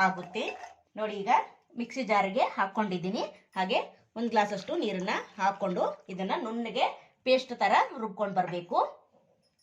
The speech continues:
ನೋಡಿ, ನಾನು ಪೇಸ್ಟ್ ತರ ರುಬ್ಕೊಂಡು ಬಂದಿದ್ದೀನಿ. ಇವಾಗ ಸ್ಟ್ರೈನರ್ ಅಲ್ಲಿ ಸೋಸ್ಕೊಳ್ಳೋಣ.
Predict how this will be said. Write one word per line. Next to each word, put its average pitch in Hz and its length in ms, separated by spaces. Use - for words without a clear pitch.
ನೋಡಿ, 196 200
ನಾನು 185 180
ಪೇಸ್ಟ್ 226 320
ತರ 185 140
ರುಬ್ಕೊಂಡು 196 340
ಬಂದಿದ್ದೀನಿ. 175 420
ಇವಾಗ 208 200
ಸ್ಟ್ರೈನರ್ 226 440
ಅಲ್ಲಿ 226 140
ಸೋಸ್ಕೊಳ್ಳೋಣ. 214 560